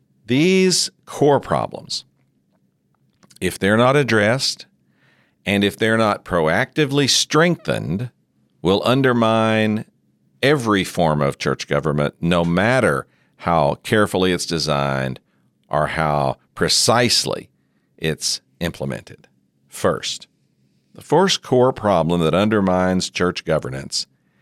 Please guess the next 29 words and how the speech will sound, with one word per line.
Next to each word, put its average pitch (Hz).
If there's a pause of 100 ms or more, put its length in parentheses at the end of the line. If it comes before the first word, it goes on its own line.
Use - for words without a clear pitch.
(420)
is 80
lack 113
of 71
mission 113
clarity 78 (600)
and 82
mission 101
discipline - (640)
in 73
the 71
church. - (1160)
A 76
lack 110
of 123
mission 131
clarity 71 (180)
and 73
a 67
lack 80
of 71
mission 69
discipline. - (1500)
If 71
you 92
don't 127
have 135
those 131
two 139
things, 143